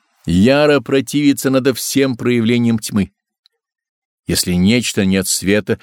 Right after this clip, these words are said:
то от чего же оно? Так можно различать характер воздействий. Сейчас нет середины, или к тьме, или же к свету тяготеют сердца.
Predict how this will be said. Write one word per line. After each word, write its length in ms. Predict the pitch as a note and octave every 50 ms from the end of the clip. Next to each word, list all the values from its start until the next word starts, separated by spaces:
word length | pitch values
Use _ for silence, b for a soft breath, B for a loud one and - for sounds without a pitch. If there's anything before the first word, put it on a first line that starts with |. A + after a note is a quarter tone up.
| B B B B B
то 120 | - F2+ E2+
от 80 | C#2+
чего 400 | - - - D#2 E2 G#2 D3 E3
же 120 | D3 D3 C#3
оно? 180 | B2 G2+ E2+ - _ _ _ _ _ _ _ _ _ _ _ _ _ _ _ _ _ _ _ _
Так 220 | - F2+ F#2 F#2 -
можно 320 | G2+ G2 F#2 F#2 G2+ G#2
различать 720 | G2+ G#2+ G#2 F#2 G2+ A#2 A#2+ A2 - - B2+ A#2+ A#2+ G#2+ -
характер 480 | - A#2 A2 A2+ A2 G2+ - - A2 G2
воздействий. 640 | F#2+ F#2 E2 D2 F2+ E2+ - - - - F#2 - _ _ _ _ _ _ _ _ B B B B B B B B
Сейчас 600 | - - - A#2+ A#2 A2+ - E3 E3+ D#3 C3+ -
нет 280 | - E3 F#3+ G3 F3+ -
середины, 800 | - - - E3+ D#3+ D3+ D3+ C#3 A#2+ G#2+ G#2 F#2+ F2 E2 D2 B B B B B B
или 300 | - F3 G3 G3 F3+ F3+
к 100 | - -
тьме, 420 | - - - C3 B2+ A2+ G2 F#2 F2
или 120 | E2+ E2+
же 160 | D2+ D2+ E2
к 60 | -
свету 500 | - - - - F2 G#2+ B2 B2+ - C#3+
тяготеют 560 | C#3 - C#3 B2 C3 B2 - C#3 C3+ C3 A#2+ -
сердца. 420 | - A2+ G#2 - - A2 F#2+ F#2